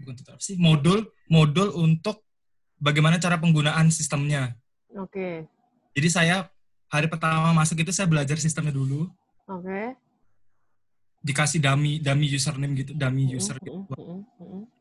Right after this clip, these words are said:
Speaker 1: buat itu ya. Terus habis itu saya buat itu lalu minggu i-, hari Kamis ya, Kamis, Jumat sampai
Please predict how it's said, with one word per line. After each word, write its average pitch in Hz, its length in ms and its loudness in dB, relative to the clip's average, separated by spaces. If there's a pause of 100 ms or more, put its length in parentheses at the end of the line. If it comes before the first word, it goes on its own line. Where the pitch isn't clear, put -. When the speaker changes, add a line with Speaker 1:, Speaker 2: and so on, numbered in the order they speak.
(120)
Speaker 1:
buat 120 220 -8 (100)
itu 127 220 -12 (100)
ya. 131 80 -4
Terus 151 320 -4
habis 135 240 -2
itu 165 400 -2 (800)
saya 151 240 -2
buat 147 240 -2
itu 160 320 -4
lalu 175 640 4 (640)
minggu 165 320 8
i-, 165 160 -6 (1200)
hari 165 640 2
Kamis 170 720 6
ya, 147 160 2
Kamis, 156 480 4
Jumat 170 400 0
sampai 160 480 0